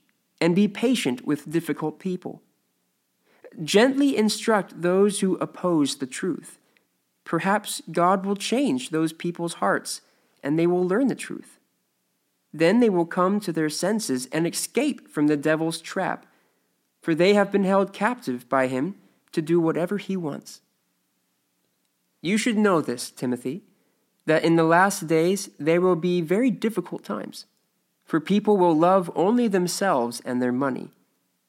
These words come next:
They will be boastful and proud, scoffing at God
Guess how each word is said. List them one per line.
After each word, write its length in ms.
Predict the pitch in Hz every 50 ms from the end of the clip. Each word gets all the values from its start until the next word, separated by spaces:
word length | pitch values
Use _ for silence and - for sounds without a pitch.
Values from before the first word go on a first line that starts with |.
| _ -
They 100 | - 123
will 120 | 127 131
be 160 | 127 139 139 131
boastful 680 | 123 - 147 151 175 170 170 - - - 113 78 - -
and 160 | - 120 120 120
proud, 480 | - - 170 175 156 135 123 123 120 - _ _ _ _ _
scoffing 680 | - - - - 175 170 208 226 226 - 127 123 127
at 160 | 127 - -
God 340 | - 175 190 - - -